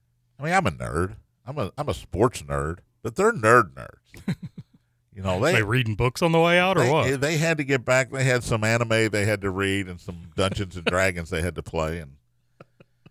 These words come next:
Speaker 1: <sighs> but you know what? Good crowd. I, I think I was wrong with twelve. I think you were wrong with eight. I think it was probably about ten.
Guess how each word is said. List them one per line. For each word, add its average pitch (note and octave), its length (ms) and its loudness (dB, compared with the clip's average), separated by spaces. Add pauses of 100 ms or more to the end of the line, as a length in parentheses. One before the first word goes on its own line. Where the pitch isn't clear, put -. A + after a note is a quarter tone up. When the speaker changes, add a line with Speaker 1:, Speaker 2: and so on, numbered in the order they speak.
(800)
Speaker 1:
<sighs> D3 120 0 (1300)
but C#3+ 160 0 (200)
you D#3 120 -12
know D3 140 0
what? C#3+ 280 2
Good C#3 180 -2
crowd. G2 320 0
I, B2 220 6
I A#2+ 80 2
think D3+ 340 0 (120)
I A#2 160 8
was E3+ 200 4
wrong C#3+ 280 4
with C3+ 140 -2
twelve. G#2 480 4
I F#2 80 0
think F#2+ 260 -8
you A2 140 -4
were B2+ 120 0
wrong A2 240 4
with G#2 180 -4
eight. F2 280 0 (600)
I E3 60 -4
think G3+ 100 0
it F3 40 0
was C#3+ 120 -2
probably G2+ 340 4
about G2 300 2
ten. D2 280 -10